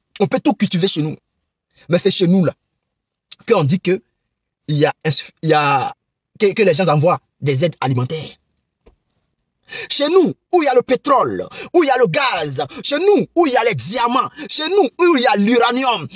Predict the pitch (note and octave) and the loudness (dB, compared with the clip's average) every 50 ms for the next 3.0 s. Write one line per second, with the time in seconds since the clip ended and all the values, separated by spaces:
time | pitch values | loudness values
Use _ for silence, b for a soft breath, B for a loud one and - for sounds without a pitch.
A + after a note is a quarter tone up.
0 | G#3 - - - - D#4 D#4+ E4+ G4 F4+ C#4 - E4 D4 B3+ B3 A3+ A3 A#3+ A3+ | -12 -10 -8 -6 -4 -4 0 2 2 2 4 2 0 2 2 0 0 0 -2 -2
1 | G3+ G#3+ A3+ B3 C4 B3+ A#3+ A3 F#3+ D3+ C#3+ B B B - - D4 D#4 F4+ G4 | -2 -2 -2 -2 -4 -6 -6 -6 -8 -8 -10 B B B -10 -6 -6 -4 2 2
2 | G4 D#4 C#4+ F4 F4 D#4 A3+ A3 - - G3 - _ _ _ - D#4 D4+ D#4+ F4+ | 2 2 4 2 2 2 2 0 0 0 -2 -4 _ _ _ -2 0 2 2 2